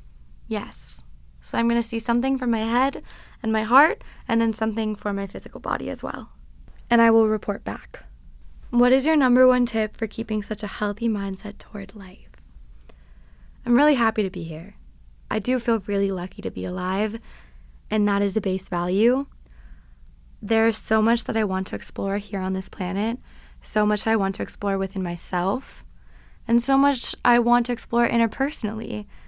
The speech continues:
And for that, I'm grateful alone, and that belief keeps me going. And on that sweet little note, let's end the episode. Thank you guys so much for listening. I'm on YouTube and TikTok now and Instagram,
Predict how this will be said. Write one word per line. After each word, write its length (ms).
And 180
for 160
that, 420
I'm 220
grateful 480
alone, 560
and 420
that 220
belief 360
keeps 320
me 100
going. 580
And 100
on 140
that 260
sweet 380
little 180
note, 220
let's 180
end 160
the 80
episode. 580
Thank 160
you 80
guys 200
so 100
much 180
for 120
listening. 440
I'm 140
on 100
YouTube 540
and 160
TikTok 440
now 420
and 140
Instagram, 680